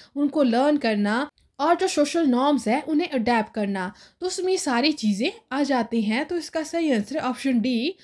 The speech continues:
all of these। नेक्स्ट क्वेश्चन है, a concept learned by a student in science class is used by her in social science class, this is the type of। आपसे पूछा गया है कि कोई स्टूडेंट है जिसने कि साइंस क्लास में कोई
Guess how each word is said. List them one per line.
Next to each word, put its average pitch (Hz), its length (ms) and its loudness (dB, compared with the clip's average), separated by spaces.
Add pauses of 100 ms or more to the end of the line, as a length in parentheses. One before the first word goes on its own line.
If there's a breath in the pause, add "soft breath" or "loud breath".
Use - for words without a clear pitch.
(260 soft breath)
all 254 280 2
of 196 100 -10
these। 180 320 -6 (520)
नेक्स्ट 339 360 -8
क्वेश्चन 294 360 0
है, 226 300 0 (360 soft breath)
a 330 60 -4 (120)
concept 381 500 -2
learned 294 420 2
by 285 160 -2
a 311 140 0
student 262 540 -2 (320 soft breath)
in 339 160 -2
science 339 400 -4
class 220 400 0 (120)
is 311 200 -6
used 302 340 -2
by 262 140 -2 (160)
her 226 320 0 (160)
in 302 160 -4
social 285 320 -2
science 214 340 -4
class, 196 400 -2 (360 loud breath)
this 370 220 0
is 240 200 0
the 294 100 -2 (100)
type 202 380 -2
of। 170 160 -12 (440 soft breath)
आपसे 381 280 -6
पूछा 320 360 -4
गया 233 260 -2
है 214 340 -2 (260 loud breath)
कि 320 80 -10
कोई 359 220 -2
स्टूडेंट 277 480 -2
है 226 200 0
जिसने 311 320 -6
कि 311 160 -8
साइंस 277 340 -6
क्लास 202 300 -4
में 220 120 -2
कोई 233 220 0